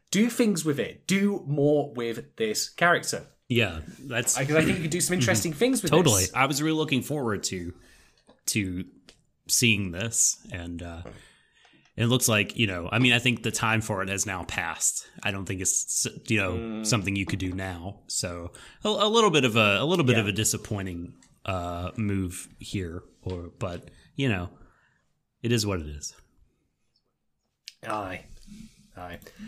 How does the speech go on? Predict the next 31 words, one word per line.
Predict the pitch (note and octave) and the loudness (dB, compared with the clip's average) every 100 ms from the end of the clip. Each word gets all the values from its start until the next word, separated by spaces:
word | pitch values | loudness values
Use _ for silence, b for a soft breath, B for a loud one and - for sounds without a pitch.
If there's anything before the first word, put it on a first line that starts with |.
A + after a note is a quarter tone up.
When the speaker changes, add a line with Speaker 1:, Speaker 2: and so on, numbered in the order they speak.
| B B | B B
Speaker 1:
Uh, | C3+ C3+ C#3 C3+ | 2 4 4 4
right. | D#3+ D3 - _ _ | 4 4 0 _ _
Uh, | C3+ C3 | 0 2
next | F#3+ A3 | 2 0
question | - A3+ - F#3 | 2 2 2 -4
comes | F3 D3+ | -4 0
also | F3+ F3+ E3+ | 0 0 -2
from | C3+ | -2
Son | - B2+ | -4 -4
of | G#2 | -4
Rackham | A2 G2+ - C3+ - | -4 -4 -2 -2 -2
and | A#2+ A#2 | -4 -4
goes, | A#2 A#2+ A#2 C3 B B B - | -2 0 0 -4 B B B -8
"It | D#3 - | -8 -2
feels | A#3 C4+ - | 0 2 4
like | A3+ A3 | 2 2
we | F3+ | -6
don't | C#3+ F#3+ F#3+ E3 | 2 2 2 2
know | D#3+ D3 | 2 2
the | D3 | 0
whole | C#3+ C3+ | -2 -4
truth | C3+ - F3+ E3+ | -4 -4 -6 -4
about | A#2+ G2+ | -4 -4
Kanto | - A#2 G#2+ - G#2 | -4 -6 -4 -4 -4
to | - G2+ | -6 -8
me. | F2 D#2+ b b b - | -12 -14 b b b -8
Do | D3 | -2
you | A3+ | -2
think | B3 C#4+ B3 | -2 -4 -4
it | F#3 | -2
bears | F3+ F3 D#3+ | 2 2 2